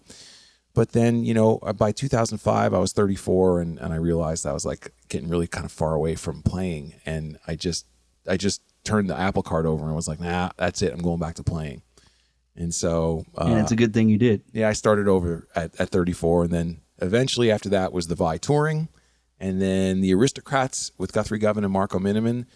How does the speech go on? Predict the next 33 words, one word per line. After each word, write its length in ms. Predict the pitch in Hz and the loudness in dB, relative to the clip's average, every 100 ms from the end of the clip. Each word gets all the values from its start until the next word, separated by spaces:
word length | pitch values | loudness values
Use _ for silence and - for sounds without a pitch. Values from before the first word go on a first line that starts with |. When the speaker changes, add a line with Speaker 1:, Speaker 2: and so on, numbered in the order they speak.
| _ _ _ - | _ _ _ -2
Speaker 1:
uh, 400 | 92 87 87 82 - _ - | 0 0 -2 -4 -10 _ 0
our 160 | 90 92 | 0 0
trio 420 | - 107 107 107 | 0 4 4 4
that 160 | 101 | 2
started 320 | - 101 101 98 | 0 0 0 -2
in 80 | |
two 160 | 92 101 | -4 -4
thousand 300 | 92 92 82 | -2 -4 -4
eleven. 400 | 95 143 196 202 - _ _ _ - | -2 2 2 0 -4 _ _ _ -8
Uh, 400 | 82 82 80 87 | -4 -2 -2 -4
the 120 | 92 | -2
Death 220 | 123 135 | 2 0
Clock 260 | - 160 - | 2 -2 0
stuff 220 | - 147 | -2 -2
was 160 | 110 110 | -2 0
mostly 260 | 113 - | -2 -4
two 160 | 98 110 | -6 -4
thousand 340 | 104 101 95 | -2 -2 -2
nine, 380 | 82 101 127 160 | -2 -2 0 0
ten, 180 | 170 151 | 0 -2
and 80 | 151 | 0
eleven, 460 | 156 151 165 170 - | 0 0 0 -2 -4
and 160 | 107 110 | -2 0
then, 300 | 107 104 - - | 0 -2 -6 -6
uh, 200 | 87 87 | -2 -2
I 100 | 90 | -4
joined 300 | 92 95 92 | -4 -2 -2
Joe 140 | 90 87 | -2 -4
Sa-, 180 | 87 80 | -4 -4
Joe 120 | 90 | -2
Satriani's 540 | 90 87 80 85 85 82 | 0 0 -2 -2 -2 -2
band 300 | 80 82 80 | -4 -4 -4
in 240 | 76 71 | -6 -8